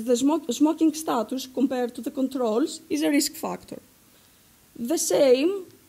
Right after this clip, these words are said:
happens with P S A when we compare it with the controls. However,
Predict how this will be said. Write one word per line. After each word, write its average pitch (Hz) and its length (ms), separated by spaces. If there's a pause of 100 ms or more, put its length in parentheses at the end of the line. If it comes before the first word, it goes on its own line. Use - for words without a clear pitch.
(460)
happens 294 360
with 285 220
P 294 140
S 277 180
A 202 260
when 233 220
we 262 120
compare 240 360
it 226 100
with 233 120
the 233 80
controls. 226 600 (360)
However, 294 600